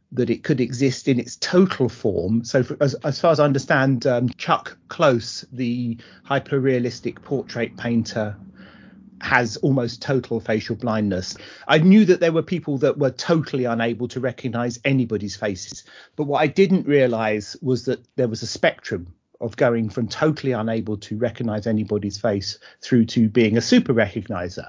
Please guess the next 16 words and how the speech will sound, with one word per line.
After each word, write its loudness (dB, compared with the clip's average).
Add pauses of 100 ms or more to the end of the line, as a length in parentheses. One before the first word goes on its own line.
(160)
And 2
then 6
after 2
reading 2
about -2
that, -2
and 2
the 4
article 2
was 0
talking -2
about -2
a -6
study 0
at -2
Birkbeck, -2